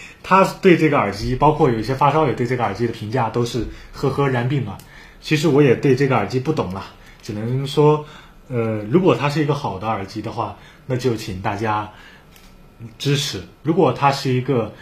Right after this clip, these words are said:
挂羊头卖狗肉，其实我并不认为汪峰在里面会担当多大的产品经理的角色。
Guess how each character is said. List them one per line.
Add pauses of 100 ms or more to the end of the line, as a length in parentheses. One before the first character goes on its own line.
(200)
挂
羊
头
卖
狗
肉，
其
实
我
并
不
认
为
汪
峰
在
里
面
会
担
当 (320)
多
大
的
产
品
经
理
的
角
色。